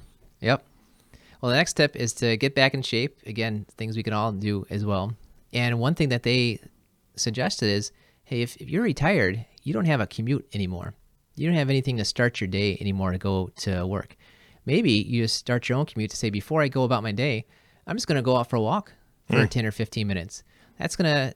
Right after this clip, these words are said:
Speaker 1: signal to your brain it's time to start your day,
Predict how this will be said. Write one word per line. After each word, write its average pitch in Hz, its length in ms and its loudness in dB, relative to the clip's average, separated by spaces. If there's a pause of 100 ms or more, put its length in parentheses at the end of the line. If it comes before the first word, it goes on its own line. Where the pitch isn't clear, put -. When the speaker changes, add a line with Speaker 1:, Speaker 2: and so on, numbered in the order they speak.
(120)
Speaker 1:
signal 156 380 4
to 143 140 -4
your 131 100 2
brain 131 420 2 (260)
it's 131 160 -2
time 135 220 0
to 131 60 0
start 135 240 0
your 123 60 -2
day, 139 300 0